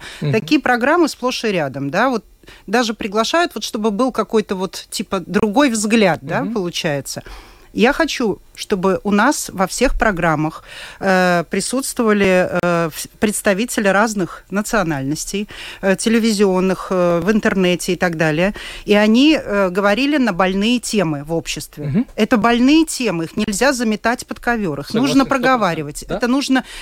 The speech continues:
Speaker 2: объяснять, нужно терпеть и выслушивать друг друга, да, э, говорить неприятные вещи. Пусть это будет вот такой диалог,
Speaker 1: Мгм.
Speaker 2: да.
Speaker 1: Мгм.
Speaker 2: Но потом, в итоге, когда все это выговорится,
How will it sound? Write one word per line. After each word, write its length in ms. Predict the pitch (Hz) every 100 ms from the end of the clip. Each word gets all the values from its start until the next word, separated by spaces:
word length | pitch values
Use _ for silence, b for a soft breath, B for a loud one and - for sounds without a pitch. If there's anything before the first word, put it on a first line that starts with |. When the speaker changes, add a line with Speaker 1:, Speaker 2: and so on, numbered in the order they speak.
| B
Speaker 2:
объяснять, 600 | 240 214 262 - 190 -
нужно 360 | 208 247 233 247
терпеть 580 | - 254 - 247 311 -
и 80 | 220
выслушивать 680 | 220 - 233 294 - 240 208
друг 240 | 247 226
друга, 420 | 214 254 185 156
да, 280 | 143 208 311 B B B B
э, 100 | 208
говорить 380 | 214 220 285 269
неприятные 640 | 247 233 226 254 262 269
вещи. 360 | 240 180 - 196
Пусть 280 | 226 -
это 140 | 247 277
будет 360 | 285 294 294
вот 200 | 254 277 -
такой 300 | - 262 196
диалог, 420 | 196 202 208 208
Speaker 1:
Мгм. 80 | 185
Speaker 2:
да. 260 | 185 190
Speaker 1:
Мгм. 80 | 214
Speaker 2:
Но 60 | 214 - -
потом, 420 | 233 - 330 415 440 _
в 80 | 214
итоге, 460 | 233 269 214 147 123
когда 320 | - 202 247
все 280 | - - 277
это 200 | 226 190
выговорится, 720 | 196 254 285 240 165 -